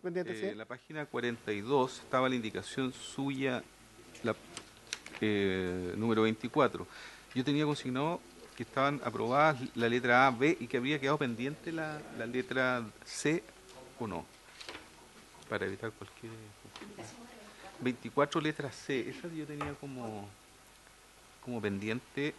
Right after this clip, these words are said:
Speaker 2: que dice, agrégase el siguiente inciso final nuevo, las mismas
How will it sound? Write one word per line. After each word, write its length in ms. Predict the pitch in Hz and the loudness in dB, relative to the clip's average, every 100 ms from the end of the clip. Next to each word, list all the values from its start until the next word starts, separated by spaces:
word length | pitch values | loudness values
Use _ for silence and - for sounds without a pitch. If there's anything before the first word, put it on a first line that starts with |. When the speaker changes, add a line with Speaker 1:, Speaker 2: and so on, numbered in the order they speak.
| - - | -12 -2
Speaker 2:
que 100 | 117 | -2
dice, 340 | 110 - 107 - - - - | 0 0 -2 -2 -16 -8 0
agrégase 600 | 117 131 139 - 135 123 - - - | 2 4 2 4 2 2 -4 -12 -10
el 60 | |
siguiente 280 | 107 120 123 | -2 0 0
inciso 200 | 123 - | -2 -4
final 280 | - 117 113 | -2 2 2
nuevo, 340 | 120 143 165 | 4 6 6
las 140 | 151 104 | 4 2
mismas 300 | 110 110 | 0 0